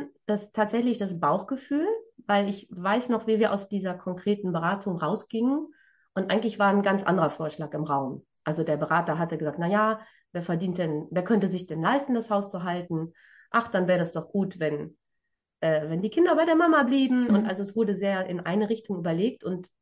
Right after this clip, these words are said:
Speaker 1: das war witzig, weil wir beide eigentlich, also der Vater und ich, aus der Sitzung kamen und gespürt haben, also wir haben da im Regen gestanden und gesagt, „Nee,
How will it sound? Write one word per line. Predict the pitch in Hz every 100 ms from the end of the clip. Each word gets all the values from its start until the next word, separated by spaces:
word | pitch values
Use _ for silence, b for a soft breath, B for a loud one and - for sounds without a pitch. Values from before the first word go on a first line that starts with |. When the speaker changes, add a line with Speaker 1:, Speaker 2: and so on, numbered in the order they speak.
| -
Speaker 1:
das | 185 196
war | 180 175
witzig, | 220 - 208 -
weil | 175 170 165 - - _ _ _ _ - -
wir | 170 175
beide | 180 285 240
eigentlich, | 175 180 214 254 -
also | 175 170
der | 160
Vater | - 202 196
und | 170
ich, | 214 208 -
aus | 185 - - _ -
der | 175
Sitzung | 226 - 214
kamen | 208 220 254
und | 196 - _
gespürt | 208 - - 262 -
haben, | 180 254 381 -
also | 202 220
wir | 196
haben | 208
da | 202
im | 190
Regen | 185 220 233
gestanden | 202 - 202 196
und | 185
gesagt, | 185 -
„Nee, | 185 160